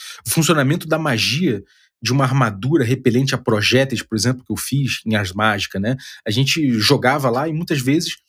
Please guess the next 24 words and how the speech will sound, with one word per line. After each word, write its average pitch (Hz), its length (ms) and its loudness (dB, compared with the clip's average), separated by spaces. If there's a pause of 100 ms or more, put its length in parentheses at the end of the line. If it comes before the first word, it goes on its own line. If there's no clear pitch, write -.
(240)
os 117 60 0
jogadores 135 360 2
tiraram, 151 420 0
tiravam 143 400 2
números 147 420 0
altíssimos 160 640 2
no 127 60 2
ataque 120 480 -2
de 101 280 -8 (280)
flecha 120 560 0
ou 104 60 -4
de 101 120 -4
besta 107 540 0 (580)
pra 131 100 2
acertar - 420 2
uma 143 140 -2
armadura 120 380 -2
encantada 131 580 -2
com 135 140 -6
uma 135 160 -2
magia 127 260 -2
que 131 120 -2
repelia 131 580 2
projéteis. 101 800 -2